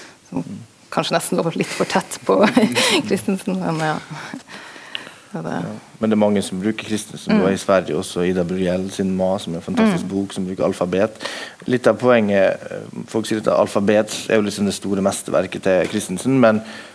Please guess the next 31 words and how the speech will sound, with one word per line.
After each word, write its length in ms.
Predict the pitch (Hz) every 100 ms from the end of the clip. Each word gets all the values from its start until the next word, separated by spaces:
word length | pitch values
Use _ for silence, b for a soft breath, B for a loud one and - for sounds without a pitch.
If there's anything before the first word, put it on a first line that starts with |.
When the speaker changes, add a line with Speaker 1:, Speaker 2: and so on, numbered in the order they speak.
| B
Speaker 2:
å 80 | -
si 140 | 113 110
at 100 | 104
man 120 | 90
ikke 240 | 110 107
da 120 | 95 98
skal 180 | - 90
oversette 420 | 98 - 98 -
de 120 | 98
andre 200 | 107 98
titlene, 420 | - - - 113
blir 160 | 110 104
å 40 |
si 100 | 90 -
at 80 | 90
man 120 | 87
kun 200 | 95 85
skal 200 | - -
oversette 480 | 90 90 85 - 87
Hamlet 600 | 92 82 85 - - - -
av 180 | - 82
Shakespeare. 440 | - 90 - 107 107
Altså, 260 | 113 104 - B B -
det 200 | 117 104
er 40 |
verdenslitteratur, 920 | 110 92 - 90 80 69 127 143 147 -
og, 680 | 98 107 101 98 98 - -
og, 480 | 104 101 95 101 92 - - B B B B B B B B B B B B _
og 160 | 110 107
jeg 80 | 107
håper 180 | 117